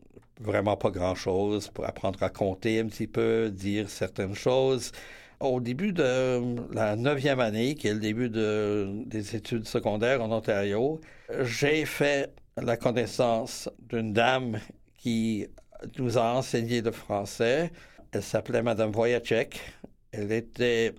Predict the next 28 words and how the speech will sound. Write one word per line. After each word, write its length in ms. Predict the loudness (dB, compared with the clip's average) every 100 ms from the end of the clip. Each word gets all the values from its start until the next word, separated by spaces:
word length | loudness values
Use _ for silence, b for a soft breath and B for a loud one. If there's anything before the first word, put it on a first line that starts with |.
| -10
d'origine 720 | 0 2 2 -2 0 2 2 0
tchécoslovaque 1000 | -2 0 -2 0 2 4 2 -2 -12 -10 0
et 480 | 2 4 2 2 2
elle 120 | 2
avait 200 | 2 2
quand 200 | 2 2
même 160 | 2 2
étudié 420 | -2 -2 2 2
à 60 |
la 120 | 2 0
Sorbonne. 600 | 2 2 4 2 2 0
Elle 120 | 0
avait 180 | 2 0
un 100 | 2
doctorat 500 | 0 2 2 4 2
en 20 |
littérature 640 | 2 0 0 -2 0 0
française 920 | 0 2 2 2 2 2 2 0 0 2
et 260 | 2 2
nous 380 | 0 0 2 2
avions 640 | 0 2 4 4 2 -2
l'immense 720 | -4 -2 2 2 2 -2 -10 -12
chance 400 | 0 2 2 0
de 80 | -2
la 120 | 0
voir 220 | 4 4
à 60 | 4
l'école. 480 | 0 0 0 0